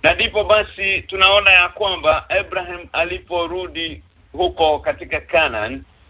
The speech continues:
Biblia inasema alikuwa tajiri sana katika mifugo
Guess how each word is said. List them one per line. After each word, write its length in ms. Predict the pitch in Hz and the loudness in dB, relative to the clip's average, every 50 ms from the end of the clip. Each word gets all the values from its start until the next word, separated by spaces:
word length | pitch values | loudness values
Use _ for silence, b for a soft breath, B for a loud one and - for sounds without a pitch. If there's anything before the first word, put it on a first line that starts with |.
| _ _ | _ _
Biblia 280 | - 120 139 180 202 202 | -12 -6 0 2 4 4
inasema 680 | 196 190 180 180 180 - 190 190 190 190 190 - - | 4 2 -2 -4 -2 -2 -2 -2 0 0 -4 -4 -2
alikuwa 560 | - 151 165 165 175 - _ - 190 196 185 180 | -4 -4 -4 -4 -6 -10 _ -4 2 2 2 2
tajiri 760 | 185 - 185 180 180 180 - - 196 196 190 185 180 - - _ _ - | 0 -4 -6 -6 -6 -6 -12 -14 -12 -12 -10 -12 -12 -14 -18 _ _ -4
sana 500 | 190 180 180 165 151 131 107 90 - - _ _ _ _ _ _ _ _ _ _ _ _ _ _ _ _ _ _ _ _ _ | -2 -2 0 -2 -2 -2 -4 -4 -8 -14 _ _ _ _ _ _ _ _ _ _ _ _ _ _ _ _ _ _ _ _ _
katika 600 | 107 104 - 165 160 - 185 175 170 165 156 143 127 - | -6 -4 -4 -6 -2 2 4 4 4 4 2 0 -8 -10
mifugo 920 | 135 143 147 143 - - 190 196 175 143 165 175 175 170 170 170 170 170 | -10 -8 -8 -10 -10 -10 -8 -8 -6 0 4 4 6 6 6 4 4 0